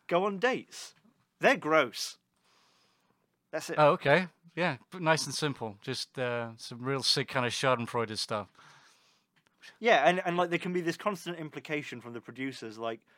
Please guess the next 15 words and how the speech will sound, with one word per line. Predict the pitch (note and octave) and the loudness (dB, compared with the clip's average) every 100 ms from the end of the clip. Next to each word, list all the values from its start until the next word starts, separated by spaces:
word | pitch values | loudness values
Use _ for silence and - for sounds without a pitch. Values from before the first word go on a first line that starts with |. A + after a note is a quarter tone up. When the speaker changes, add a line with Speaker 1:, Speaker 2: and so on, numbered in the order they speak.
| _ _ | _ _
Speaker 1:
"Well, | D#3 | -4
yeah, | E3+ F#3 G#2+ G2+ _ _ _ _ _ _ _ _ _ _ _ _ _ _ | 0 2 0 -4 _ _ _ _ _ _ _ _ _ _ _ _ _ _
obviously, | F#3 F#3+ G3 E3+ D#3 B2+ C3+ | 2 2 -2 -2 -4 -6 -6
you | C#3+ | -6
know, | A#2 | -4
just | D#3 - | -8 -10
because | D3+ C3 C3 | -8 -8 -6
you've | C#3+ A#2 | -8 -6
got | B2+ | -6
an | A#2 | -6
acid | A#2+ - A2 | -8 -10 -16
attack | A2 - G#2 - | -16 -12 -14 -12
or | G#2+ | -12
anything, | G2+ G#2 G#2+ G#2 G#2+ | -12 -14 -12 -12 -12
or | A2 G#2 G2+ G2+ | -12 -10 -10 -12